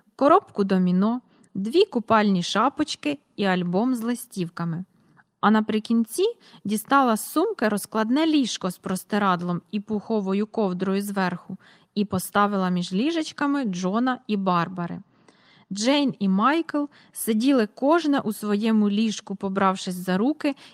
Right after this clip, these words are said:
і тільки дивились на все те. Усе було таке несподіване, що обоє заніміли з дива. Одне вони знали твердо. В будинку номер сімнадцять по Вишневій вулиці сталося щось небувале.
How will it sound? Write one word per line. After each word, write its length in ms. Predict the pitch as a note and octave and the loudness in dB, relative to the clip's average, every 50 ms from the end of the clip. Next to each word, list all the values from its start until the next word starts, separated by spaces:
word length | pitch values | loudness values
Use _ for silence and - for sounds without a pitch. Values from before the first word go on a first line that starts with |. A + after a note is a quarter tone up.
| _ _ | _ _
і 120 | G3+ F#3+ | -2 -2
тільки 480 | - - - C#4 D#4+ E4 E4 - D4+ C#4+ | -2 -2 -2 0 0 0 0 0 -2 0
дивились 580 | B3+ C#4 C#4 A#3+ A3 G3 F#3+ F#3 F#3 F3+ - | 2 2 2 2 2 2 2 2 0 -2 -2
на 120 | G3 F#3 F3+ | -2 -2 -2
все 320 | F3+ - - - F3 E3+ | -2 -4 -6 -4 -4 -4
те. 220 | - - E3 F3 F#3 - _ _ _ _ _ _ _ _ _ _ | -4 -6 -8 -8 -8 -12 _ _ _ _ _ _ _ _ _ _
Усе 420 | A3 G#3+ - - - - D4+ D4+ | -4 -4 -4 -4 0 2 2 2
було 340 | A#3 G#3 G#3+ G#3 A3+ C4+ C#4 | 2 0 -2 0 0 0 0
таке 340 | - G3+ F#3 G3 - A#3 A#3 | 0 -2 -6 -2 -2 0 2
несподіване, 1000 | A3+ G#3 F#3+ - - _ G3+ F#3 F#3 G#3 C4 E4 E4+ D4 A#3+ G3+ F3+ E3 F3+ - - - - _ _ | 2 0 0 -2 -6 _ -6 -4 -4 0 0 0 2 2 2 2 2 0 -2 -6 -12 -20 -20 _ _
що 280 | - - - A3 G#3 | -10 -4 0 2 2
обоє 480 | G3+ F#3+ F#3+ G3 A#3+ D4+ D#4+ D#4+ D#4+ D4 | 2 2 0 0 2 2 2 2 0 0
заніміли 680 | B3 G#3+ G#3 G3+ G3 F#3+ F#3+ F#3 G3 G#3 G#3+ G#3+ G#3+ | 0 2 2 4 4 4 4 4 2 2 2 0 0
з 100 | G#3 G3 | -2 -4
дива. 460 | F3+ F#3 F#3 F3+ E3+ E3+ F3 F3 F3 - _ _ _ _ _ _ _ _ _ _ _ - | -4 -2 -2 -2 -2 -2 -4 -6 -8 -10 _ _ _ _ _ _ _ _ _ _ _ 0
Одне 380 | G#3 G3+ G3 G#3+ A#3+ D#4 F#4 | 0 2 4 2 4 2 2
вони 260 | F4+ F4 D#4+ D4+ C#4 | 2 2 2 2 2
знали 400 | A3 F#3 F#3 F#3 F#3+ G3+ G#3 G#3 | 2 2 0 2 2 2 2 0
твердо. 560 | G#3 - G#3 G3 F#3 F3 E3+ F3 F3+ F3 E3+ F#3 - _ _ _ _ _ _ _ _ G3 | -2 -6 -4 -2 -2 -2 -2 -2 -6 -8 -10 -10 -12 _ _ _ _ _ _ _ _ -8
В 80 | F#3 F#3 | -6 -6
будинку 640 | F#3+ G3+ A3+ A3 G#3 A#3+ C4 B3 A3+ G#3 - G3+ G3 | -4 -2 -2 0 2 2 4 4 4 2 2 2 4
номер 400 | F#3+ G3 G3 F#3+ F#3 F3 F3 F3 | 4 4 4 4 2 0 0 -4
сімнадцять 760 | - - F#3 F3+ F3+ F#3+ G3 G3 F#3+ F#3+ - - D#3+ - _ | -4 -4 -2 0 2 2 2 2 2 0 -4 -10 -12 -12 _
по 120 | - F3 | -8 -6
Вишневій 640 | E3+ F3+ F3+ - - G3 F#3 F3+ F3 E3+ E3 E3+ | -4 -4 -4 -4 -2 -2 -2 0 0 -2 -2 -4
вулиці 640 | E3+ F3 G3 B3 D4 D#4 E4+ E4 - - D#4 D4+ - - - - - _ | -4 -4 -4 -2 -2 -2 -2 -2 -4 -8 -8 -8 -8 -12 -20 -20 -20 _
сталося 760 | - - - - _ E3+ F3 G3+ A#3+ C4+ C#4 C4+ - C#4 C4 | -16 -16 -16 -8 _ 0 0 2 2 2 0 -2 -2 -4 -4
щось 480 | - - - - F3 F3 F3+ - - - | -4 -6 -6 -4 -2 -2 -4 -4 -4 -4
небувале. 720 | G3 F#3+ F#3+ F#3+ F#3+ F#3 F#3 E3+ E3 E3 D#3+ E3+ E3+ F#3+ | -4 -2 -2 -2 -4 -4 -2 -2 -2 -2 -4 -6 -8 -10